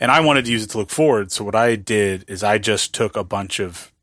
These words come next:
pictures of filmmakers and, and just put, like, the film underneath it that meant the most to me of each one.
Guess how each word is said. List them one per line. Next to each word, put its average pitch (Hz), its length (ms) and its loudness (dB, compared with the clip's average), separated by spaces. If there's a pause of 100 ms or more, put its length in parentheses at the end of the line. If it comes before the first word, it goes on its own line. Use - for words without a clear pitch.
(140)
pictures 107 760 0
of 98 420 0
filmmakers - 720 -4 (460)
and, 110 420 -2
and 104 120 -4
just 98 200 -4
put, 120 200 0
like, 104 300 0
the - 80 0
film 117 340 2
underneath 107 380 -2
it 101 160 -2
that 104 160 -2
meant 101 220 -6
the 101 80 -10
most 98 300 -6
to 113 60 -12
me 95 180 -10
of 90 120 -8
each 87 180 -10
one. 101 300 -2